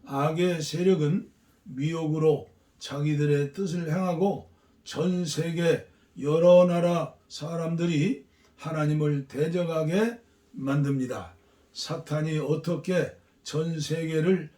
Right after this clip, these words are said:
미혹할 수 있는지 알려면 정상적인 상태에 있는 구원 이전 사람과 타락한 상태의 세상을 성경이 어떻게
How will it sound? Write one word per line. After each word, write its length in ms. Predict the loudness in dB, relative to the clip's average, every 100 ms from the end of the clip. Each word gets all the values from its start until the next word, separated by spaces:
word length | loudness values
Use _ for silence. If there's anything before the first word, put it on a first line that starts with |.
| _ -12
미혹할 580 | -4 2 4 6 4
수 340 | 0 -6 -8 -4
있는지 680 | 2 2 2 2 0 -2 -10 _ _ _
알려면 680 | -6 -2 4 4 4 2 -2 -12 _ _ -16
정상적인 1080 | -8 -2 0 0 0 0 -2 -4 -2 -2 -2
상태에 560 | -4 -6 -6 -6 -4
있는 360 | -2 -2 -4 -6 _ _ _ _
구원 520 | -6 0 0 0 -4 _ _ _ -14
이전 500 | -4 -2 2 2 2
사람과 840 | 2 0 0 0 0 0 -2 -6 -14 _ _ _
타락한 680 | -8 -6 -6 -6 -4 -4 -4
상태의 800 | -6 -6 -4 0 4 4 2 -6 _ -20
세상을 800 | -10 -6 -2 0 2 2 2 -6 _ _
성경이 760 | -14 -8 -6 -2 0 0 0 0
어떻게 760 | -4 -4 -6 -4 -2 -2 -4